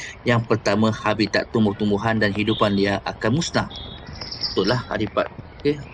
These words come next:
haiwan pun tak ada tempat tinggal, pokok pun mati sebab semua pokok ditebang. Yang kedua, spesies tumbuhan dan hidupan liar berkurangan.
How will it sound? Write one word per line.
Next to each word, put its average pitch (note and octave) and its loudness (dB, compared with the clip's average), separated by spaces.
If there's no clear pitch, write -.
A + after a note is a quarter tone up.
haiwan A2+ 4
pun B2+ -2
tak G#2 0
ada G#2 -6
tempat G2+ -4
tinggal, A2 2
pokok G#2+ 0
pun G#2 -2
mati G#2+ -2
sebab G2+ -2
semua G#2+ -2
pokok - -4
ditebang. G#2+ 4
Yang A2+ 0
kedua, C3 8
spesies A#2 -8
tumbuhan A#2 -6
dan A2+ -2
hidupan A2 -4
liar A2+ -2
berkurangan. G#2 -4